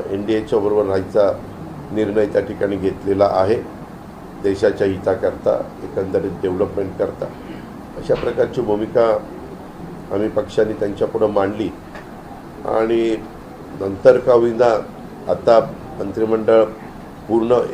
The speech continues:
एकंदरीत ब्याऐंशी का त्र्याऐंशी सन्माननीय सदस्य मंत्रिमंडळामध्ये कॅबिनेट मिनिस्टर आणि, अ, एमओयू,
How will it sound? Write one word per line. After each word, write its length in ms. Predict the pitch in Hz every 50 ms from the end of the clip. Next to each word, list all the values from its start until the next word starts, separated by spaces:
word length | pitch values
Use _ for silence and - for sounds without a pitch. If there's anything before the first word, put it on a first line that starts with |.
| - 95
एकंदरीत 880 | 98 - 127 117 113 107 107 - - - - - - - 113 110 110
ब्याऐंशी 560 | - - - 107 104 110 110 110 - - 135
का 120 | 127 - 120
त्र्याऐंशी 760 | - - 110 107 110 110 107 101 - - 127 127 120 117 117 - - - - - - - - - - - - -
सन्माननीय 420 | 120 107 110 113 113 113 113 110
सदस्य 480 | 107 - 120 110 104 107 107 - - 113
मंत्रिमंडळामध्ये 1120 | 107 107 104 101 - 107 110 110 107 107 110 110 107 104 107 107 104 110 110 104 92 85 - - - - - - - - -
कॅबिनेट 300 | 101 101 107 110 110 - 110
मिनिस्टर 440 | 113 107 101 - - 113 107 104 107
आणि, 260 | 107 107 107 104 95 92 - - - - - - - - - - - - - -
अ, 60 | - 95 92 92 90 87 82 76 73 - - - - - - - - 98
एमओयू, 400 | 98 104 107 110 110 110 110